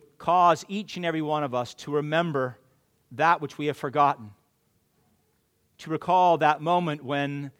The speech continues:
you came and you made us alive by your Spirit, when we professed with our mouth that Jesus Christ is Lord and we believed in our heart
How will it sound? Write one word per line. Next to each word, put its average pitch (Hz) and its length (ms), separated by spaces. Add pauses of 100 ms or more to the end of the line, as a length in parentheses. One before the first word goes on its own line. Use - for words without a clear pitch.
(440)
you 160 120
came 170 340
and 160 80
you 160 60
made 156 240
us 165 300
alive 139 420
by 135 140
your 131 160
Spirit, 131 440 (1400)
when 139 180
we 165 120
professed 160 460
with 147 120
our 151 140
mouth 147 380
that 147 80
Jesus 135 360
Christ 156 400
is 127 140
Lord 147 240
and 143 80
we 147 80
believed 147 400
in 147 100
our 143 120
heart 147 320